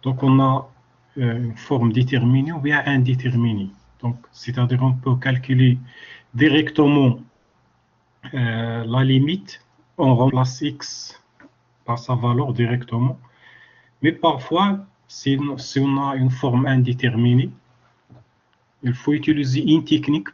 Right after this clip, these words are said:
pour lever le, la forme indéterminée.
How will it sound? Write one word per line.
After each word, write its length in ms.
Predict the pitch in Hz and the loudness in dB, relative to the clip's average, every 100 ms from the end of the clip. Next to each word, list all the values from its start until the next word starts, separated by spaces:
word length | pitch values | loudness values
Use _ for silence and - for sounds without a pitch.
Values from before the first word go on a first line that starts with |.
| - | 0
pour 300 | 156 165 - | 2 2 0
lever 480 | 127 143 123 139 160 | 2 4 4 2 0
le, 320 | 147 120 117 - _ _ _ - | -2 -6 -8 -14 _ _ _ -14
la 80 | |
forme 400 | 127 - 143 143 139 | -10 -6 -4 -4 -4
indéterminée. 760 | 135 123 123 120 107 104 95 | -2 -2 -2 -4 -6 -6 -8